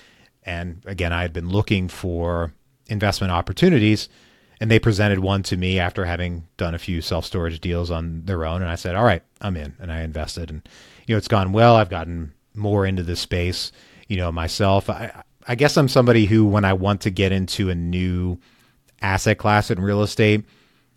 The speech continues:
I first take some of my capital, passively invest it with a team that I feel I can trust, see how that goes, adjust, learn from there, talk with experts who I know, and then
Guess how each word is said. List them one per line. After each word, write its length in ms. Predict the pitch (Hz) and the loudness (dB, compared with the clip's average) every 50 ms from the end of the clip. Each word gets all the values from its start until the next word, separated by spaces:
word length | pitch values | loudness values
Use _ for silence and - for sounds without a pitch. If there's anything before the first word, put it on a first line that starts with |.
| _ - | _ -12
I 120 | - 90 | -12 -12
first 460 | - - - 113 107 107 - - - - _ - - | -10 -2 0 2 2 2 0 -4 -10 -14 _ -20 -12
take 220 | - - 107 98 - | -4 -4 -4 -4 -2
some 140 | - 104 98 | -2 -2 0
of 80 | 95 | 0
my 180 | 92 92 95 95 | 2 2 0 0
capital, 600 | - - 104 95 95 - 104 101 98 98 95 - - _ _ _ _ _ _ | 2 2 2 2 2 2 2 4 4 4 2 0 -6 _ _ _ _ _ _
passively 480 | - 101 101 101 - 117 92 101 98 95 | 0 2 2 2 2 0 0 0 0 0
invest 440 | 92 87 85 92 90 87 - - | 0 -2 -2 -2 -2 -2 0 0
it 160 | - 101 92 87 | 0 0 0 0
with 160 | 87 87 - | -4 -4 -4
a 80 | 87 | -4
team 500 | 80 - - 98 92 95 95 92 95 98 95 - _ _ _ _ _ _ | -6 -6 -6 -4 -2 -2 0 0 -2 -4 -6 -8 _ _ _ _ _ _
that 340 | - 87 85 82 80 82 87 - | -6 -4 -2 -2 -2 -4 -4 -6
I 140 | 95 92 87 | -6 -6 -4
feel 240 | - - 95 90 85 | -2 -2 -2 0 -2
I 80 | 85 | -2
can 180 | 82 - 85 82 | -4 -6 -8 -10
trust, 540 | - - - 90 95 110 - - - - - _ _ _ _ _ _ _ _ | -8 -6 -4 -2 -2 -2 -2 -4 -8 -12 -18 _ _ _ _ _ _ _ _
see 240 | - - - 110 107 | -10 0 2 4 4
how 120 | 110 104 | 6 6
that 220 | 104 104 101 98 - | 6 4 4 4 4
goes, 300 | 113 113 113 117 117 101 | 4 6 6 4 4 2
adjust, 480 | 101 87 - 110 107 107 107 - - | -2 0 2 4 4 4 4 2 -4
learn 200 | 95 101 107 104 | -4 -4 -2 -4
from 180 | 95 - 95 98 | -4 -6 -4 -2
there, 240 | 101 104 104 107 104 | 0 0 2 0 0
talk 400 | - - - 98 98 95 - - | -2 -2 0 0 0 0 0 -2
with 140 | 95 - | -2 -2
experts 480 | 95 87 87 - - - 95 95 - - | -2 -4 -4 -6 -6 -6 -6 -6 -4 -4
who 140 | - 95 90 | -2 -2 0
I 100 | 85 85 | -2 -2
know, 380 | 82 85 85 87 92 98 98 - _ _ _ _ _ _ _ | -2 -2 -2 -2 -2 -2 -4 -6 _ _ _ _ _ _ _
and 160 | - 78 80 | -10 -8 -8
then 420 | 82 82 82 80 80 82 82 78 | -8 -6 -6 -6 -8 -8 -8 -10